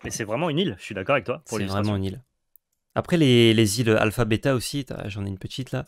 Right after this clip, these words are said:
Speaker 1: Elles sont très belles, on aurait pu, on
Speaker 2: Il y a
Speaker 1: aurait pu
Speaker 2: quelque
Speaker 1: mettre
Speaker 2: chose,
Speaker 1: des
Speaker 2: hein.
Speaker 1: îles alpha.
Speaker 2: Franchement, il y a, il y a quelque chose, hein.
Speaker 1: J'aime bien
Speaker 2: En
Speaker 1: aussi.
Speaker 2: plus, il y a
Speaker 1: Mais
Speaker 2: un petit
Speaker 1: l'avantage de
Speaker 2: crépuscule.
Speaker 1: celle-là,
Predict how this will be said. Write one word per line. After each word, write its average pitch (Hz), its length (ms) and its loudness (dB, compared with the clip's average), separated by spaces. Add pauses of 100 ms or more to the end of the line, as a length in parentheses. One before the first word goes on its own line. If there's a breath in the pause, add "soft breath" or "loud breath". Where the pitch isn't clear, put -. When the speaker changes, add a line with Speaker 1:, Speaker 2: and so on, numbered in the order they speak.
Speaker 1:
Elles 92 100 -16
sont - 160 -16
très - 200 -12
belles, 95 180 -6
on 92 100 -8
aurait 98 200 -4
pu, - 180 -14
on 117 80 -10
Speaker 2:
Il - 20 -6
y - 20 -6
a 101 40 -2
Speaker 1:
aurait 104 120 4
pu - 120 -12
Speaker 2:
quelque 123 60 2
Speaker 1:
mettre 117 100 2
Speaker 2:
chose, 98 60 2
Speaker 1:
des 98 60 0
Speaker 2:
hein. 95 40 0
Speaker 1:
îles 95 160 -12
alpha. - 200 -16 (260)
Speaker 2:
Franchement, 131 440 6
il 120 60 6
y 110 40 6
a, 104 160 8
il 104 40 4
y 107 40 6
a 101 40 2
quelque 104 180 0
chose, 101 220 0
hein. 92 140 -8 (760)
Speaker 1:
J'aime 98 260 -6
bien 101 140 0
Speaker 2:
En 101 40 0
Speaker 1:
aussi. 110 140 0
Speaker 2:
plus, 143 140 4
il 113 40 6
y - 20 8
a 127 40 8
Speaker 1:
Mais 117 40 4
Speaker 2:
un - 40 0
petit 151 120 2
Speaker 1:
l'avantage 127 200 8
de 123 40 6
Speaker 2:
crépuscule. 131 340 2
Speaker 1:
celle-là, 139 180 4